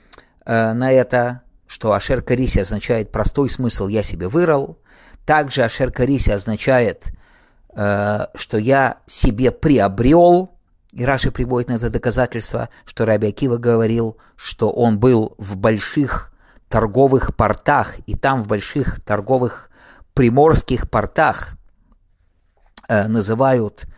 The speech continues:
покупку-продажу словом «кира». Из этого он приводит, что слово «кира» означает приобретение, покупка, купля-продажа. То есть первый простой комментарий, что «Ашер Кариси», как мы раньше перевели, что «я себе вырыл».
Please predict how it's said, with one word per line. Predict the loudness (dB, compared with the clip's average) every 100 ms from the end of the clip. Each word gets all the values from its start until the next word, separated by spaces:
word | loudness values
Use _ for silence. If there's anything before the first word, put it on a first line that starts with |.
| _ _
покупку-продажу | -4 0 0 -2 -6 -2 0 2 2 0
словом | -2 0 2 0
«кира». | 0 -2 0 0
Из | -2
этого | -4 -2 -2 -2 -6 _ _ -10
он | -8
приводит, | -4 -2 -2 -4
что | -8
слово | -8 -4 -6
«кира» | -6 -6 -4
означает | -4 -8 -6 -2 -2 -6 -14 -20 -20 _
приобретение, | -2 0 -2 0 0 0 -2
покупка, | -4 -4 -8 -4 -4
купля-продажа. | -4 -6 -4 -2 2 2 2 -2 -4 -16 -20
То | -8
есть | -8
первый | 0 2 2 2
простой | 0 0 2 2
комментарий, | 2 0 -2 -2 2 2 0
что | -2 -2
«Ашер | -2 -2 -2
Кариси», | 0 0 0 -2
как | -4 -4
мы | -2
раньше | 0 0 -2
перевели, | -2 -4 -2 -4
что | -4 -2
«я | -2
себе | -2 -2
вырыл». | 2 4 4 2 -2